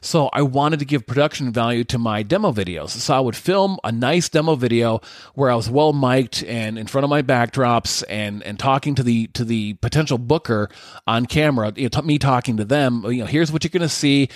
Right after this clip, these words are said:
here's some of the benefits of my show," that sort of thing. And it kinda framed the demo video with, like, this nice professional touch in the beginning before I got to the live show footage. And over time, I got some really great live show footage, but I liked having that professional touch. So what I did was, I went on, um,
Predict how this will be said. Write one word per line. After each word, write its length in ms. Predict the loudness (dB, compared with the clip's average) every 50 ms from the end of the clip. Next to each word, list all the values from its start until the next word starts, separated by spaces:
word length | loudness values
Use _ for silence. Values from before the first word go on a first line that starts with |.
| -12 -20 -10 -2
here's 180 | 0 0 0
some 100 | 2 2
of 40 | 0
the 60 | 2
benefits 340 | 2 2 2 0 0 -4 -4
of 80 | -4 0
my 120 | 0 0
show," 340 | 0 0 2 2 4 4 4
that 160 | 2 0 -4
sort 200 | -2 -2 0 0
of 80 | -2 -2
thing. 280 | -2 -2 -2 -2 -2 -6 -10 -18 -18 -18 -18 -18 -16 -8 -4
And 100 | -2 -2
it 40 | 0
kinda 220 | 0 0 0 0
framed 580 | -2 -6 -6 -4 -2 0 0 0 0 0 -2 -2
the 400 | -4 -4 -2 0 2 2 2 2
demo 320 | 2 2 2 2 0 0
video 580 | 0 0 0 2 2 2 2 2 2 2 0 -2 _ -18 -20 -20 -16 _
with, 180 | -2 0 2 2
like, 120 | 2 0
this 240 | 0 -2 -2 -2 0
nice 280 | 0 2 2 2 2 0
professional 540 | -2 -4 -2 0 0 0 0 -2 -2 -4
touch 320 | -4 -2 0 -2 0 0 -2
in 60 | -4
the 60 | -2
beginning 460 | -2 -2 0 0 0 0 2 0 0
before 300 | -2 -2 -2 0 0 0
I 40 | 2
got 200 | 2 2 0 0
to 80 | 0 -2
the 80 | -4
live 300 | -2 0 2 2 2 2
show 180 | 0 -2 -6 -6
footage. 380 | -2 0 0 2 2 0 -2 -2
And 100 | -2 0
over 160 | 2 2 0
time, 300 | 0 0 0 0 2 0
I 40 | 0
got 120 | 0 -2
some 200 | -2 -2 -4 -2
really 160 | -2 -2 -2
great 280 | -2 -4 -4 -6 -4 -4
live 200 | -4 -4 -4 -4
show 140 | -4 -8 -6
footage, 420 | -4 -2 -2 0 -2 -2 -6 -10 -14 -16 -18 -18 -16 -18 -18 -18 -6 0
but 300 | 2 2 2 2 0 -2 -2
I 120 | 0 0
liked 280 | 2 4 2 2 2 0
having 180 | 0 0 2
that 120 | 0 -2 -2
professional 440 | -2 0 0 0 0 0 -2 -4 -4
touch. 380 | -4 -2 -2 -2 -2 -2 -4
So 120 | -4 -2 0
what 100 | 2 2
I 60 | 2
did 260 | 2 0 -2 0 0
was, 340 | 0 2 2 0 0 -2 -4
I 140 | -4 -2 0
went 180 | 2 2 2
on, 280 | 4 4 2 2 2 2
um, 340 | 2 2 2 0 -2 -4